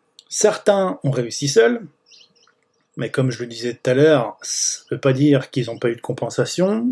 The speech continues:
Beaucoup ont pris du poids, beaucoup se sont mis à boire, euh, beaucoup ont repris. Certains ont réussi à arrêter vraiment tout seuls, parfaitement, sans compensation, sans rien. Euh, maintenant, c'est à vous de voir. Est-ce que,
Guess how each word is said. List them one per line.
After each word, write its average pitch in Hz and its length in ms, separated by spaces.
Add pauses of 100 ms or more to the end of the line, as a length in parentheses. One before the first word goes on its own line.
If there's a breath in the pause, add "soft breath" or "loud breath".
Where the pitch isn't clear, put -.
(240)
Beaucoup 135 280
ont 139 100
pris 135 180
du 127 140
poids, 170 380
beaucoup 143 420
se 143 120
sont 143 100
mis 131 160
à 117 80
boire, 147 580 (640 soft breath)
euh, 107 160
beaucoup 123 300
ont 117 120
repris. 147 420 (1080)
Certains - 460
ont 143 180
réussi 131 380
à 120 60
arrêter 120 460
vraiment 117 460
tout 127 160
seuls, 139 320
parfaitement, 139 640
sans 131 160
compensation, 123 600
sans 120 160
rien. 131 240 (920 loud breath)
Euh, 107 180 (200)
maintenant, 160 600
c'est - 180
à 113 60
vous 123 140
de 131 60
voir. 131 280
Est-ce - 200
que, 147 460